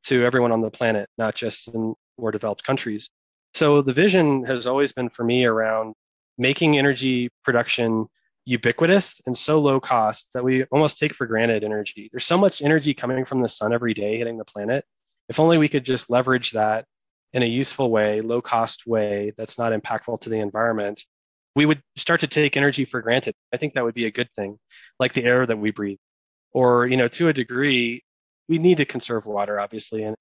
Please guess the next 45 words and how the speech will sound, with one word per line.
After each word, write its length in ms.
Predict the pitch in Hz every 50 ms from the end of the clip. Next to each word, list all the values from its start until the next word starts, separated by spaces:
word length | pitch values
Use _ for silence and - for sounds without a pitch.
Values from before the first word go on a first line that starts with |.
| _ _ _ _ -
in 60 | 107
some 160 | - - 120
places 300 | - - 113 - - -
more 120 | 117 110 107
than 80 | 110
others, 240 | 113 117 117 110 - - _ _ _ _ _ _ _ _ -
but 160 | 139 139 139
it's 180 | 139 123 - 131
very 240 | 139 151 156 143
inexpensive. 580 | 135 123 113 - - - 117 110 - 110 104 98 _ _ _ _ _ _ _ _ -
Energy 480 | 143 143 156 170 170 156 156 156 147
is 240 | 139 131 120 - - -
not 240 | 131 131 135 - -
that 100 | 139 117
way. 140 | 113 110 107
It's 100 | - -
very 140 | 151 147
limiting 600 | 135 120 117 123 131 120 117 110 107 104 104 107 _ _ _ -
in 140 | 123 117
a 40 | 113
lot 220 | 110 113 117 120 117
of 60 | 110
ways, 420 | 110 104 104 101 101 101 - - -
and 80 | 113
especially 360 | 110 - - 139 139 - 135
with 120 | 117 110 -
climate 300 | - 113 110 107 110 -
change. 320 | - - 104 98 98 -
So 140 | - 131 123
the 80 | 123 127
big 180 | 170 202 190
vision 300 | 151 147 147 139 147 143
is 400 | 127 120 120 117 117 113 - - _ _ _ _ _ _ _ _ -
drive 200 | 127 127 143 147
down 180 | 147 151 143 147
the 60 | 139
price 300 | - - 131 127 - -
of 200 | 127 120 117 123 -
electricity 640 | - 117 110 107 - - 113 - - 110 107 107 104
by 460 | 101 - 117 113 110 110 110 107 107 - _ _ _ _ _
implementing 420 | - 123 - 139 123 120 117 113 113
an 80 | 110
ultra 300 | 113 120 131 - - 139
low 180 | 123 120 117 113
cost 500 | - - 110 107 107 107 104 - - _